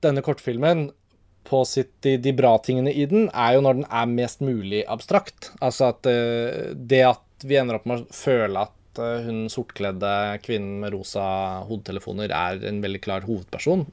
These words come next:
og så blir hun jo det. Men når den da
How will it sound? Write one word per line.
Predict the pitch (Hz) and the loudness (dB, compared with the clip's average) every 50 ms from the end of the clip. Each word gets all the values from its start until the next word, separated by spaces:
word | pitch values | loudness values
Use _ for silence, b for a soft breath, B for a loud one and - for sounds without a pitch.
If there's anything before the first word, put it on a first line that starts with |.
| _ - | _ -18
og | - - | -16 -8
så | - 143 127 | -6 -4 -2
blir | 113 104 95 92 95 | -2 -2 -2 -2 -2
hun | 98 110 120 | 0 0 2
jo | 143 | 2
det. | 175 175 b b b b b b b b b b b b - | 2 2 b b b b b b b b b b b b -2
Men | 135 135 139 | 0 2 2
når | 139 135 127 | 2 4 4
den | 131 131 131 127 | 4 2 4 4
da | 123 117 | 6 6